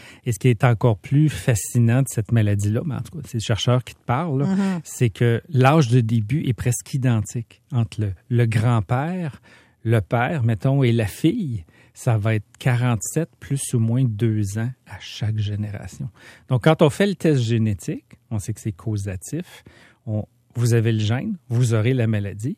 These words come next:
Speaker 1: et ça va probablement être à quarante-sept plus ou moins deux ans. C'est précis à ce point-là.
Speaker 2: Ouais, donc ça, c'est pour le génétique,
Speaker 1: La
Speaker 2: mais
Speaker 1: forme génétique.
Speaker 2: il y a
Speaker 1: Ouais.
Speaker 2: tout le reste.
Speaker 1: La forme commune de la maladie d'Alzheimer, si on n'est pas rendu là,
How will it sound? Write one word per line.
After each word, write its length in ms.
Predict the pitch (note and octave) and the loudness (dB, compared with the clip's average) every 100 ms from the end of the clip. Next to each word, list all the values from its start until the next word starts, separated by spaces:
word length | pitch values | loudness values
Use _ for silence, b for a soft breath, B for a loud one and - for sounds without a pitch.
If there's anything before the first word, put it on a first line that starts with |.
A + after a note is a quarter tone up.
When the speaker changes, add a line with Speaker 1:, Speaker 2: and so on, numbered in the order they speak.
| _ | _
Speaker 1:
et 100 | - | -10
ça 200 | - F3 D3+ | -8 -4 -4
va 100 | B2+ | -4
probablement 500 | B2+ A2 G#2+ G#2+ B2+ | -2 -2 -2 -4 -6
être 140 | B2+ | -6
à 80 | G#2+ | -10
quarante-sept 640 | - A2 G2+ F#2+ - B2+ - _ | -6 -4 -4 -6 -8 -12 -14 _
plus 280 | - A#2 A2 | -8 -6 -4
ou 60 | G#2 | -6
moins 180 | G2+ A#2+ _ _ - | -6 -8 _ _ -10
deux 160 | G#2 G#2 - | -10 -10 -14
ans. 60 | - _ _ - | -20 _ _ -18
C'est 120 | A2 | -16
précis 340 | - A2+ - | -14 -16 -16
à 40 | - | -20
ce 60 | |
point-là. 380 | - - - - _ _ _ - | -20 -18 -18 -20 _ _ _ -8
Speaker 2:
Ouais, 220 | E3+ D3+ - | -4 -4 -4
donc 240 | E3+ - | -6 -6
ça, 140 | - F#3 | -4 -4
c'est 180 | - | -4
pour 140 | D3 D3 | -4 -2
le 80 | C#3+ | -2
génétique, 440 | C#3 C#3+ - C#4 | -2 -2 -2 0
Speaker 1:
La 80 | B2+ | 2
Speaker 2:
mais 60 | D#3 | 4
Speaker 1:
forme 160 | C3+ | 4
génétique. 500 | A#2 A#2 A2 - - - - | 4 2 2 -2 -12 -14 -2
Speaker 2:
il 60 | E3 | 0
y 20 | |
a 20 | |
Speaker 1:
Ouais. 40 | D#3+ | 2
Speaker 2:
tout 160 | E3+ | 0
le 60 | D3 | 0
reste. 500 | G#3+ B3+ - - - B B | 0 -2 -4 -14 -20 B B
Speaker 1:
La 80 | B2 | -2
forme 280 | - F3 F3+ - | 4 6 4 0
commune 540 | - F3+ C#3 D#3+ D#4+ A#3+ | 4 6 6 4 2 0
de 60 | C3 | 4
la 80 | |
maladie 360 | A#2+ A2+ A2 C#3+ | 4 4 2 2
d'Alzheimer, 520 | C3+ A#2 G#2+ G#2 C3+ D3 | 2 2 2 0 0 -2
si 100 | B2+ | 0
on 80 | A#2 | 0
n'est 120 | G#2 | 0
pas 140 | G#2 | 0
rendu 340 | G2 F#2+ F2 G#2 | -2 -2 -6 -6
là, 180 | B2 | -6